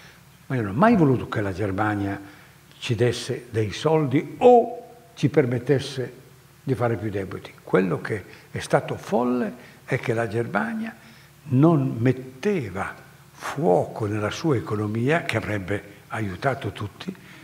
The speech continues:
nel momento in cui questo era possibilissimo.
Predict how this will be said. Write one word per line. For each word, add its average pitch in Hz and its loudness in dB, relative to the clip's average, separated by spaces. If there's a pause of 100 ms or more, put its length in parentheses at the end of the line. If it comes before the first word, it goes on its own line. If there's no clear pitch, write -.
nel 156 6
momento 165 4
in 220 -2
cui 196 0
questo 135 -6
era 151 -4
possibilissimo. - -6